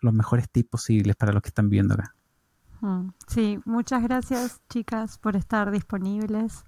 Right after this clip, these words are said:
Speaker 2: y por tener, eh, voluntad de ayudar a los demás, porque yo las conozco y sé que están siempre dispuestas a ayudar a todo el mundo. Y bueno, ojalá que este video ayude a mucha gente,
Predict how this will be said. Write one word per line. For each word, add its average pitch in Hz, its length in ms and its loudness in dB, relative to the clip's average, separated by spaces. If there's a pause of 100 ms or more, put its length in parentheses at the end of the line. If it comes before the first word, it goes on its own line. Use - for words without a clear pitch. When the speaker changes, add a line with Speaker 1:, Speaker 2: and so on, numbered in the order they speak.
(420)
Speaker 2:
y 208 200 2
por 202 260 0
tener, 202 460 -2
eh, 196 240 0
voluntad 185 460 -2
de 190 60 0
ayudar 190 280 0
a 185 40 2
los 180 140 2
demás, 185 460 -2
porque 185 260 -2
yo 190 180 -2
las 180 140 -2
conozco 196 400 -2
y 196 60 2
sé 180 160 -2
que 180 80 -4
están 185 240 -2
siempre 190 420 -2
dispuestas 202 480 0
a 196 40 4
ayudar 196 260 2
a 196 80 4
todo 202 140 2
el 196 60 4
mundo. 214 440 0 (420)
Y 214 60 0
bueno, 208 260 2
ojalá 190 320 0
que 208 120 -2
este - 220 -2
video 190 280 2
ayude 196 280 2
a 185 80 2
mucha 185 380 -2
gente, 208 400 -2